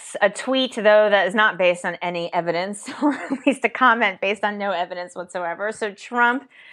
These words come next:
has been quoted by Maggie Haberman and others, has said,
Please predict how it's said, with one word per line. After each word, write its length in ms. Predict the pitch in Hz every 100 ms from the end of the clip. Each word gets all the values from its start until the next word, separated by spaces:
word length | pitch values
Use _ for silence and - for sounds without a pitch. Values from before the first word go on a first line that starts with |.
| - -
has 160 | 208 196
been 180 | 196 208
quoted 380 | - 208 202 202
by 540 | 196 180 175 170 175 _ _ _ -
Maggie 320 | 180 185 180
Haberman 580 | 190 190 185 180 175 180
and 160 | 175 175
others, 540 | 180 175 175 180 180 _ _ -
has 280 | 190 175
said, 560 | - 185 180 185 185